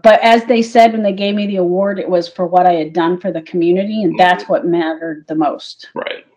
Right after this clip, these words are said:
Speaker 2: Mm-hmm.
Speaker 1: to me.
Speaker 2: Do you have, like, a s-, a most special moment, like, either, like, during that, uh, the award ceremony itself, or was it maybe something later where,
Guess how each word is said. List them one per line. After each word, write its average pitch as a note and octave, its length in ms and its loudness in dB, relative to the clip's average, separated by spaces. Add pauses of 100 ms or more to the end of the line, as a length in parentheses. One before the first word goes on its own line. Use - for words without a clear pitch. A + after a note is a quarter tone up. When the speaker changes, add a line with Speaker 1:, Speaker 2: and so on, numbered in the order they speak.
(160)
Speaker 2:
Mm-hmm. - 240 -12 (280)
Speaker 1:
to - 80 -6
me. - 200 -10 (260)
Speaker 2:
Do C3+ 80 0
you C#3 60 6
have, C3+ 120 4
like, C3 200 0
a B2 100 6
s-, - 140 -2
a G#2 280 0
most A2 300 -4
special G2+ 520 -2
moment, G2+ 440 -4 (220)
like, F#2 180 -4 (440)
either, F#2+ 560 -2 (160)
like, E2 200 -10
during C#3+ 540 2
that, B2+ 300 4 (420)
uh, G2+ 280 0 (160)
the G2+ 120 0
award G2+ 300 -2
ceremony C#3 480 0
itself, B2 480 4
or F#2 220 2
was F#2 160 0
it - 80 -10
maybe F#2+ 220 -4
something F#2+ 400 -6
later G2 500 0
where, E2+ 340 -4